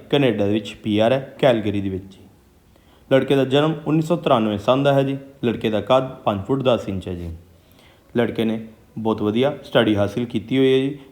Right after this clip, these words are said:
Bachelor in Business Management ਦੇ ਵਿੱਚ ਜੀ। ਲੜਕਾ ਇਸ ਟਾਈਮ ਬਿਜ਼ਨਸ ਮੈਨੇਜਮੈਂਟ ਦੇ ਵਿੱਚ ਪ੍ਰਾਈਵੇਟ ਜੌਬ ਕਰ ਰਿਹਾ ਮੈਨੇਜਰ ਦੀ ਜੀ। ਗੱਲ ਕਰਦੇ ਹਾਂ ਅਗਰ ਇਸ ਦੇ ਪਰਿਵਾਰ ਦੀ, ਤਾਂ ਇਸ ਦੇ ਪਰਿਵਾਰ ਦੇ ਵਿੱਚ ਇਸ ਦੇ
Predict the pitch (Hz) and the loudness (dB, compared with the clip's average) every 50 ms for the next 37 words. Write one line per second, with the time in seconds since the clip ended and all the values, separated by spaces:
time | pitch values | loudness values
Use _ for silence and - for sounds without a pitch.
0 | - - 113 110 101 101 - 120 123 131 - - - - - - - 156 160 156 | -8 -4 -2 -2 -2 -2 -2 0 0 0 0 -2 -8 -16 -12 -4 -2 0 0 0
1 | 160 - - - - 123 110 98 101 107 123 135 - - - - - - - _ | -2 -8 -12 -8 -4 -2 -2 0 0 -2 -2 -2 -4 -10 -18 -20 -20 -20 -20 _
2 | _ - 123 113 107 98 98 101 98 95 92 92 98 95 87 82 - - - 110 | _ 0 0 0 0 0 -2 -4 -4 -4 -4 -4 -4 -4 -6 -10 -12 -8 -6 -6
3 | 104 98 98 98 95 90 87 - - - _ _ _ - - _ _ - 117 113 | -6 -6 -6 -8 -8 -8 -10 -12 -18 -20 _ _ _ -20 -20 _ _ -2 0 0
4 | - - 110 113 - 131 139 160 156 156 - 165 160 156 156 156 - - - - | 0 0 -2 0 4 6 6 6 4 2 0 2 2 2 0 -2 -6 -10 -18 -20
5 | - _ _ _ _ _ _ - - - _ _ _ _ _ _ - - 123 123 | -20 _ _ _ _ _ _ -20 -20 -20 _ _ _ _ _ _ -12 -4 0 2
6 | 135 139 151 160 160 156 160 - 120 110 104 104 104 104 107 113 113 117 113 110 | 4 4 4 4 2 2 0 -2 0 0 0 0 0 0 0 0 0 0 0 0
7 | 117 120 120 120 - - - _ _ - _ _ _ _ _ _ - - 151 151 | 0 -2 -2 -2 -6 -16 -20 _ _ -20 _ _ _ _ _ _ 2 4 6 6
8 | 165 165 175 165 165 - - 117 120 117 101 95 - 110 104 107 113 120 147 160 | 6 4 2 0 -2 -6 -4 0 2 2 2 2 0 0 0 2 0 0 0 0
9 | 143 135 131 120 107 101 104 92 87 95 95 92 90 90 87 85 - - _ _ | 2 2 2 2 2 0 -2 -4 -4 -6 -6 -6 -6 -8 -8 -10 -16 -20 _ _
10 | _ _ _ _ - 139 139 143 147 147 139 135 151 151 151 156 156 151 151 - | _ _ _ _ 2 2 4 4 2 0 2 2 2 2 4 4 2 2 2 0
11 | 156 156 151 123 107 101 110 117 123 123 143 139 147 147 139 135 143 139 135 117 | 0 0 0 0 2 2 4 4 4 2 0 -2 0 0 0 -2 -2 -2 -2 0
12 | 110 113 120 123 127 135 139 139 135 - - - 135 131 123 139 139 | 2 4 4 4 4 2 -2 -4 -4 -8 -6 -4 -2 -2 0 -2 -4